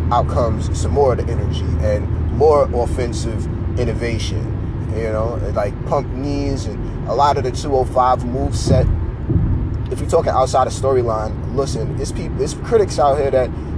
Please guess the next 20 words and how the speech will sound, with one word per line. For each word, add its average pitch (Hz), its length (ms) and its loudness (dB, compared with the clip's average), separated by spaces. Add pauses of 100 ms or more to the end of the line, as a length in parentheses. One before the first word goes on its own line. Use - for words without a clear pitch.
(120)
literally 151 520 2
make, 131 340 2 (600)
uh, 117 240 2 (180)
their 143 140 2
podcast 131 840 2 (440)
and 117 220 -2
dedicate 143 500 2
it 123 100 -4 (560)
to, 135 220 0 (560)
uh, - 60 -2 (400)
what 143 180 2 (260)
the 127 80 0
problem 156 520 4 (320)
is, - 160 -2 (460)
you 117 80 0
know. 123 220 2
But 120 320 2
even - 680 0
the - 80 0
critics - 600 0